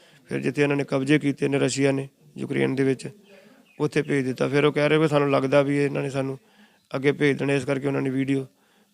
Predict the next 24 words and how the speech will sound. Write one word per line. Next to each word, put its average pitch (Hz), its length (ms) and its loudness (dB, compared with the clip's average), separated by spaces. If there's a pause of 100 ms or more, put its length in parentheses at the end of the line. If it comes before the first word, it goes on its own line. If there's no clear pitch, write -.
ਪਾਈ 135 260 0
ਹੈ 135 140 -4 (1080)
ਵੀ - 80 -6
ਸਾਡੇ 127 220 0
ਨਾਲ 135 160 2
ਇਸ 131 140 0
ਤਰ੍ਹਾਂ 139 180 -2
ਨਾ 135 160 0
ਕੋਈ 143 160 -2
ਹੋਵੇ, 139 380 0
ਸਰਕਾਰ 135 380 -2
ਸਾਡੀ 135 220 -2
ਮਦਦ 131 260 0
ਕਰੇ, 135 220 0
ਸੈਂਟਰ 131 320 -2
ਸਰਕਾਰ 135 420 -2
ਵੀ, 139 120 0
ਪੰਜਾਬ 139 380 4
ਸਰਕਾਰ 135 400 -4
ਵੀ। 135 140 -6 (1400)
ਇਹੀ 143 220 2
ਬੇਨਤੀ 131 360 -4
ਹੈ 131 60 -8
ਜੀ। 147 180 -12